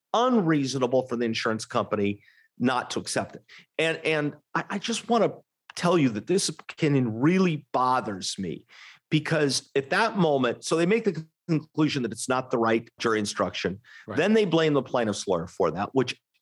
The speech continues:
Speaker 1: I don't see from the record that it was the plaintiff's lawyer's entire fault. You know, the plaintiff's lawyer was just being an advocate, arguing for a specific type of instruction. And then they say, "We're gonna take the whole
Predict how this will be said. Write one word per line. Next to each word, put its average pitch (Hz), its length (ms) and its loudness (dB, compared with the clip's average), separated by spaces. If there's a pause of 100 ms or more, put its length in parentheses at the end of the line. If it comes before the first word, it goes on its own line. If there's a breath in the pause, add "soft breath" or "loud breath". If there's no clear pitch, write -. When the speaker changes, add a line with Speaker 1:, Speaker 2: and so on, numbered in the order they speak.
(120)
Speaker 1:
I 156 120 0
don't 175 180 0
see 123 220 0
from 107 200 -6
the 95 80 0
record 95 460 -2
that 104 100 0
it - 100 -6
was 98 180 -4
the 92 100 -12
plaintiff's 113 400 -2
lawyer's 98 300 0
entire 113 460 -2
fault. - 680 -2 (500 soft breath)
You 131 120 0
know, 123 160 2
the 110 60 4
plaintiff's 160 320 0
lawyer 123 120 4
was 113 100 -2
just 123 160 -4
being 113 140 4
an 104 60 4
advocate, 117 460 0
arguing 107 420 0
for 92 280 0
a 92 40 -2 (100)
specific - 520 -6
type 101 180 -2
of 85 80 -10
instruction. 113 540 -4 (680 loud breath)
And 127 320 0
then 208 240 4
they 170 140 4
say, 131 560 0 (120)
"We're 170 260 0
gonna 170 200 0
take 151 360 -2
the 131 80 0
whole 180 360 2